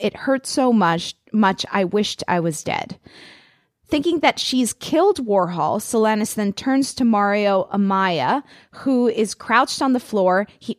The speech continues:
fires a fourth shot at him. She misses, so she shoots again, hitting him slightly above the hip.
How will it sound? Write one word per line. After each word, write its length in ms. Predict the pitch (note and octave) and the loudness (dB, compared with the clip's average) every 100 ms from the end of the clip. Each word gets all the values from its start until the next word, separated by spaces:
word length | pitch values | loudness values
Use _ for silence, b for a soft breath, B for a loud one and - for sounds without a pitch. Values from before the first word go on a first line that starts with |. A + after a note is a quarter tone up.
| - | -2
fires 360 | A3+ A#3+ C#4 B3 | 2 2 2 -2
a 60 | |
fourth 340 | A3+ - B3+ D#4 | -4 0 0 0
shot 360 | - G#3 F3+ | -2 0 0
at 120 | D#3+ F3+ | -2 -4
him. 200 | F3+ G3+ | -4 -4
She 220 | - G3 | -4 -2
misses, 680 | G#3 D#4+ - F#3+ F#3 D#4 - B | 0 0 2 2 2 0 -10 B
so 140 | - | -4
she 160 | G#3 G#3 | -4 -2
shoots 400 | - - F4 - | -2 2 2 2
again, 340 | C4+ G3+ E3+ | 0 2 2
hitting 300 | G#3 A#3 B3+ | 0 0 2
him 140 | A3 G3 | 2 0
slightly 520 | - A3+ A3+ - C4 | -2 0 0 0 0
above 300 | G#3+ G3 F3 | 0 -2 -2
the 80 | F3 | -6
hip. 420 | D#3 E3 - _ | -2 -4 -4 _